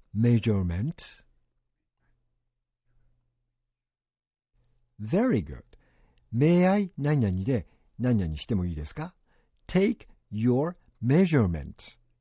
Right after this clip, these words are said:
えー、measurementっていうのは寸法のことですけれども、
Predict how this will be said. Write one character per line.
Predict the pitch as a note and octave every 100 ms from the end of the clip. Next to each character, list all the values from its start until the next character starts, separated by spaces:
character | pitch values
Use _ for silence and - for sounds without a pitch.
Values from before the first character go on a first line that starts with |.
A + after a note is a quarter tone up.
| _ _ _
え | B2 B2
ー、 |
measurement | C3+ G#3+ B3+ G#3 C#3+ A2+
っ | G2 -
て | -
い | F2+
う |
の | G#2
は | F2 -
寸 | - G#3 G#3
法 | A3 B2+
の |
こ | D2
と | C2+
で | C2
す | -
け | D2+
れ |
ど | F#2
も、 | B2+ F#2+